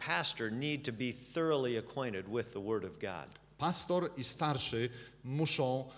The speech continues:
Speaker 2: być dobrze wyekwipowani w poznanie Słowa Bożego.
Speaker 1: And all that takes time.
Speaker 2: I to wszystko zabiera czas.
Speaker 1: And that's why in Acts chapter six,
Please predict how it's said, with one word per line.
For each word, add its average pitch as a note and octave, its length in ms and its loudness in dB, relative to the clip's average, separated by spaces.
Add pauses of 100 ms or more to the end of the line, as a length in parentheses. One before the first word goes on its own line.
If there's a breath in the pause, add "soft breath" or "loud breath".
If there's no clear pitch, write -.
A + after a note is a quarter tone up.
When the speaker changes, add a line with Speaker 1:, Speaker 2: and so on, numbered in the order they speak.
(140 loud breath)
Speaker 2:
być B2+ 280 0
dobrze C3 420 4
wyekwipowani C3 1040 2 (260 loud breath)
w - 80 -16
poznanie A#2+ 460 2
Słowa A2+ 280 2
Bożego. G#2 340 0 (180)
Speaker 1:
And A2 80 -4
all B2 140 2
that A#2 240 0
takes G#2 240 -4
time. C3 300 -6 (580 loud breath)
Speaker 2:
I - 40 -20
to - 60 -8
wszystko C#3+ 280 0
zabiera A#2 260 0
czas. - 440 -2 (280)
Speaker 1:
And B2 160 2
that's - 80 -4
why B2 280 4
in A#2 80 0
Acts A#2+ 260 -2
chapter - 380 -2
six, - 640 -2